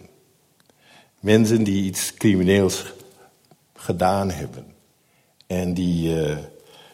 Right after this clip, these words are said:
met zo'n verleden moeilijk meer aan de slag konden gaan. Eh,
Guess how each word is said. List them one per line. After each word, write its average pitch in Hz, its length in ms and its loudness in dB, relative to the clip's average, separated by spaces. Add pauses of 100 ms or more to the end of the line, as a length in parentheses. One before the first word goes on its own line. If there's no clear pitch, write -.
(400)
met 101 280 0
zo'n 123 320 6
verleden 98 840 2 (360)
moeilijk 110 640 4 (140)
meer 90 540 2 (460)
aan 82 500 0
de 82 360 -2
slag - 520 -2 (320)
konden 69 460 -2
gaan. - 360 -10 (2250)
Eh, 104 380 -4